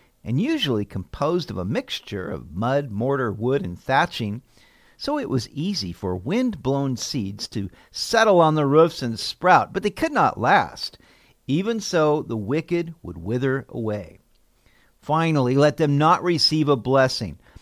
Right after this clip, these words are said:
The Jewish greeting to their neighbors was, "The blessing of the Lord be upon you." That's a wonderful thing to say, but the psalmist prays that this blessing would not be given to the wicked who hate Jerusalem.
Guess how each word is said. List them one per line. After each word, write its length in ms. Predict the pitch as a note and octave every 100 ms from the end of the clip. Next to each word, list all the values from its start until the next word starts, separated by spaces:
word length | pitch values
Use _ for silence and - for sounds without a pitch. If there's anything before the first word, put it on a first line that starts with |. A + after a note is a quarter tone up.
| _ -
The 100 | -
Jewish 460 | E3+ C#3 E4 C#4+ -
greeting 500 | C#3+ F#3 G#3 G#3 G3
to 140 | D3+
their 200 | A#2+ B2
neighbors 600 | A#2+ F#3 A3 G#3 G#3 D#3+
was, 400 | D#3 D3 C#3+ - - _
"The 100 | A#3+
blessing 480 | A#3 C#4+ C#4 - G3
of 100 | G3
the 100 | A3+
Lord 340 | B3 C#4 C4
be 140 | F#3 F3+
upon 420 | - D#3+ C#3 B2+
you." 320 | A#2 G2+ E2+ _ _ _ _ -
That's 200 | C4 -
a 60 |
wonderful 480 | F#2 G#2 G2 - F#2
thing 220 | G2+ G2
to 100 | F2
say, 460 | - D#3+ D#3 F2 - - -
but 120 | A#3+
the 100 | G3
psalmist 560 | F3+ C#4 D#4+ D4+ F#3+ -
prays 440 | G3+ G3 G3 E3+
that 200 | G3 F#3
this 200 | C4+ C4+
blessing 560 | - C#3 F#3 F#3+ G3+ F#3+
would 160 | F#3+
not 280 | F#3 D4 E4
be 140 | C3+ G#2+
given 400 | G#2 G2+ G#2 G2+
to 120 | -
the 120 | E2+ E2+
wicked 500 | A#2 F3 F#2+ D#2+ F#2 _
who 180 | - F3+
hate 420 | - G2+ G2 _
Jerusalem. 760 | - B2 A#2 A2 - D2+ C#2